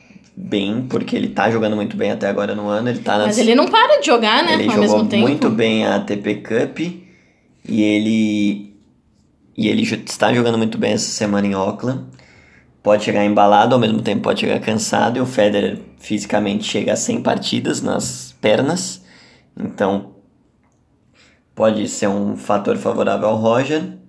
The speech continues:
Speaker 1: E nas oitavas de final, aí o negócio pode ser um pouquinho mais embaixo pro Federer, ele pode enfrentar Dimitrov,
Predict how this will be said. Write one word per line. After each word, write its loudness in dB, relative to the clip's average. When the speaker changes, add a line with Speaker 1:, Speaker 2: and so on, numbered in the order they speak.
Speaker 1:
E 0
nas 0
oitavas 2
de -10
final, 0
aí 0
o 0
negócio 2
pode -2
ser -4
um -4
pouquinho -2
mais -4
embaixo 0
pro -6
Federer, 0
ele -6
pode 0
enfrentar -4
Dimitrov, -2